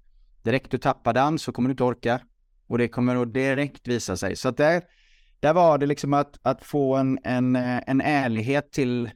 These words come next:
mig själv som, som alltid och, och att ta de avgörande besluten, gå vidare. Eh, göra det med en kram och en high five. Eh, och liksom inte klippa bandet, men att klippa den operativa bandet.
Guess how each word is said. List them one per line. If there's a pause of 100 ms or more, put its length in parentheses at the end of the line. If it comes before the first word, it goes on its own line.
(120)
mig
själv
som,
som
alltid
och,
och
att
ta
de
avgörande
besluten,
gå
vidare. (720)
Eh,
göra
det
med
en
kram
och
en
high
five. (640)
Eh,
och
liksom (280)
inte
klippa
bandet,
men
att
klippa (140)
den
operativa
bandet.